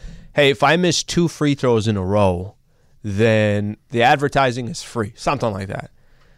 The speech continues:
So he went up there with his, yeah, just a regular shot, and you could tell right out the gate, I'm like, "Okay, the guy obviously played basketball. He can hit shots." Missed the first free throw,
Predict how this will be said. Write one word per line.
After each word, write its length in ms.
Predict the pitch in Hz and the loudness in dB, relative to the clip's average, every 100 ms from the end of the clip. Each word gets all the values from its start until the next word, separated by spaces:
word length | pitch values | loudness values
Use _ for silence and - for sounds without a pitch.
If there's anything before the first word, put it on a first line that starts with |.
| _ _ | _ _
So 180 | - 120 | -4 0
he 40 | |
went 180 | 123 151 | 2 4
up 140 | 151 | 4
there 340 | - 127 113 110 - _ _ - _ _ - | 4 4 2 0 -10 _ _ -20 _ _ -2
with 200 | 127 139 | 2 4
his, 420 | 151 139 - - | 4 4 0 -2
yeah, 140 | 160 147 | 0 0
just 200 | 135 - | 0 2
a 60 | |
regular 360 | 117 120 139 139 | 2 4 2 0
shot, 400 | - 101 92 - _ _ | 0 0 0 -4 _ _
and 140 | 117 | -2
you 80 | 139 | 0
could 120 | 156 - | 0 2
tell 200 | 131 107 | 4 4
right 160 | 107 | 4
out 80 | 98 | 2
the 60 | - | 0
gate, 100 | 85 | -2
I'm 80 | |
like, 160 | 95 95 | -2 -6
"Okay, 180 | 104 101 | -4 -4
the 80 | 95 | 0
guy 320 | 104 101 95 - - | 2 2 0 -6 -4
obviously 360 | 107 104 - 101 | -2 -2 -4 -6
played 260 | 104 95 | -6 -2
basketball. 680 | 95 87 - 90 92 90 - - | -2 -2 -6 -6 -6 -6 -12 -10
He 120 | 120 | -8
can 120 | 104 | -6
hit 140 | 95 | -8
shots." 420 | - 95 90 - - - - - - | -6 -8 -8 -14 -20 -20 -20 -20 -6
Missed 260 | 123 143 - | -4 -2 -2
the 80 | |
first 320 | 127 123 113 - | -4 -2 -4 -4
free 160 | 107 | 0
throw, 300 | - - 98 | 0 0 -4